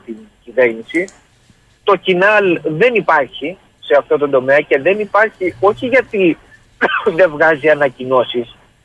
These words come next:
αλλά γιατί και το ίδιο το κοινάλ αποδέχεται ως όριο της πολιτικής του την Ουάσιγκτον.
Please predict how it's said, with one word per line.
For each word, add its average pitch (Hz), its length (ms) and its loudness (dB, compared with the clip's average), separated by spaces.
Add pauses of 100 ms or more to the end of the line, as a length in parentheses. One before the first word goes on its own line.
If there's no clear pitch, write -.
(140)
αλλά 170 280 2
γιατί 185 520 0
και 208 160 -2
το 165 120 2
ίδιο 220 440 2
το 151 100 0
κοινάλ 135 540 0
αποδέχεται 165 960 0
ως 175 240 0
όριο 226 260 2
της 190 220 -16
πολιτικής 302 460 -4
του 220 120 -16
την 202 140 -6
Ουάσιγκτον. 131 520 -2